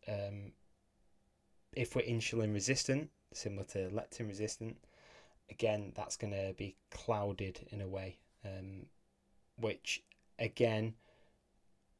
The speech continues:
favours, um, or is negatively,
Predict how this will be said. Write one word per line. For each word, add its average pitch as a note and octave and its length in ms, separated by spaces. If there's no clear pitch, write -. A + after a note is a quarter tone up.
favours, G#2+ 840
um, G2+ 580
or G#2 220
is G#2+ 140
negatively, G#2+ 1040